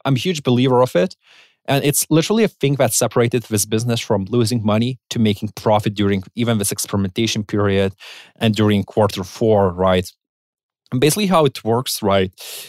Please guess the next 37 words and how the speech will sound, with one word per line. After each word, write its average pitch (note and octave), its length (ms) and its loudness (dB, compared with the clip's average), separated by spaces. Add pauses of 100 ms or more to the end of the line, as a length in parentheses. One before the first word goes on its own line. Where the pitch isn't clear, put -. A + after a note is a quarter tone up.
(120)
is G#2+ 720 0 (1080)
whenever E3 380 2
you G#3+ 180 2
are A#2 140 2
acquiring A#2+ 460 2 (100)
any C#3+ 300 -2 (260)
person A#2 300 0
coming A2 360 -2
into G#2+ 240 -4
your F2+ 140 2
website, G2+ 560 -2
right, G2 240 0
you're A#2 160 -4
having C#3 320 -2
welcome G2+ 440 0
sequences - 480 -6
to - 100 -14
cache - 380 -6
emails. - 420 -18 (320)
You're A#2+ 160 2
having, A#2+ 380 2
you A#2 80 -4
know, A2+ 100 2
cart B2 340 0
abandonment A2 600 0
sequences. G2 800 -4
You're G#2 120 -2
having, G#2+ 380 -2
you G#2+ 80 -8
know, G#2 300 2 (320)
sequences C#3 540 -2
to A#2 100 -4
make A2 180 0
a G#2+ 40 -6
second A2 420 0
or F#2 120 2
third A2 320 2